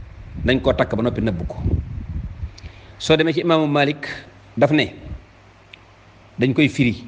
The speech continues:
Firi mooy dañuy yàq sëy ba, duñ ca xaar posé. Moo xam sëy naag ndaw sa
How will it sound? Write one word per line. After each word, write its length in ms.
Firi 220
mooy 340
dañuy 200
yàq 240
sëy 180
ba, 140
duñ 120
ca 80
xaar 220
posé. 280
Moo 220
xam 280
sëy 240
naag 160
ndaw 220
sa 180